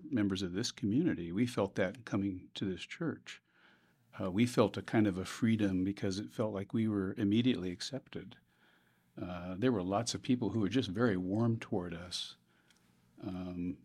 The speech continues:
but we felt free in the sense of being valued, and we could sort of be ourselves. It,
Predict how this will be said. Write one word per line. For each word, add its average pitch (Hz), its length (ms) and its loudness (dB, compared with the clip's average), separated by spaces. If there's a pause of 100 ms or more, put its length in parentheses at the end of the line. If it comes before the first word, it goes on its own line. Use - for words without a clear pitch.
but 127 100 -2
we 123 140 6
felt 120 300 6
free 110 680 8
in 104 160 4
the 95 100 0
sense 95 420 2
of 92 420 -4 (120)
being 101 260 4
valued, 90 760 -2
and - 160 -2
we 95 140 0
could 95 260 -6 (120)
sort - 260 -2
of 90 140 -4
be 101 140 0
ourselves. 92 540 2
It, 101 120 2